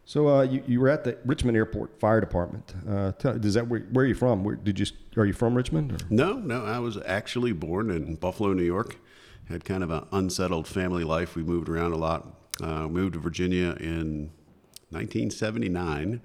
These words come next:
Speaker 2: in Winchester. I started high school there, and then I wound up, we wound up going back to central New York around Syracuse for a couple of years, finished high school,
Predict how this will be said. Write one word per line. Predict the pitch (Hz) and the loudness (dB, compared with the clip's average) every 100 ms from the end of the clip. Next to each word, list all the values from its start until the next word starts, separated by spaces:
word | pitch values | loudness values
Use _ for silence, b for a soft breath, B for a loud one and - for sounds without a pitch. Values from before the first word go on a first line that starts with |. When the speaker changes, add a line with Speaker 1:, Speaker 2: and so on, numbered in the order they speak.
| B B B B | B B B B
Speaker 2:
in | 85 80 | -6 -2
Winchester. | 101 98 80 78 - 92 | 0 0 -2 -4 -6 -6
I | |
started | 85 85 82 | -6 -6 -4
high | 82 85 | -4 -4
school | - 85 | -4 -4
there, | 76 73 82 90 | -4 -4 -4 -6
and | 87 87 | -6 -4
then | 85 | -2
I | |
wound | 82 82 | -2 -2
up, | 78 - - - _ | -4 -8 -20 -20 _
we | 87 | -4
wound | 87 90 82 | -2 0 -2
up | - | -4
going | 85 82 76 | -4 -2 -2
back | 78 82 - | -2 -4 -4
to | 82 76 80 82 - | -6 -6 -6 -10 -8
central | - 95 87 80 | -4 -2 -2 -2
New | |
York | 82 82 82 - | 0 -2 -4 -6
around | 82 78 | -6 -6
Syracuse | - 82 78 - 80 - | -4 -4 -4 -4 -6 -6
for | - 80 78 | -6 -6 -6
a | - | -6
couple | - 90 | -4 -2
of | 80 | -2
years, | 80 - | -2 -2
finished | 101 92 92 | -2 -2 0
high | 87 | -2
school, | - 82 78 | -2 -4 -4